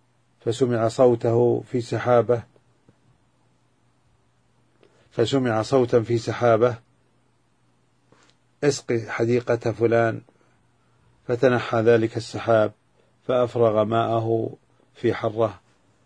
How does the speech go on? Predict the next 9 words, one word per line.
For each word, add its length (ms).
أخرجه 640
مسلم. 480
ووكل 420
سح-، 260
سبحانه 600
بالجبال 640
ملائكة 580
يقومون 460
عليها 680